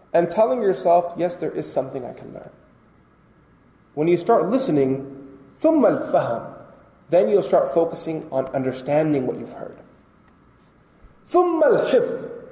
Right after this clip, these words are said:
and after understanding, then you focus on memorizing. ثم العمل, then your goal should be to practice what you've learned, what you've heard,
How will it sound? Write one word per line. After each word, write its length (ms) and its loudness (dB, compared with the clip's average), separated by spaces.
and 140 4
after 240 4
understanding, 680 2
then 140 2
you 120 -2
focus 460 -2
on 340 -2
memorizing. 760 -2
ثم 220 -2
العمل, 460 0
then 160 0
your 160 4
goal 280 4
should 220 -2
be 140 0
to 140 -6
practice 920 -8
what 160 -2
you've 240 -4
learned, 360 2
what 120 -8
you've 280 -4
heard, 760 2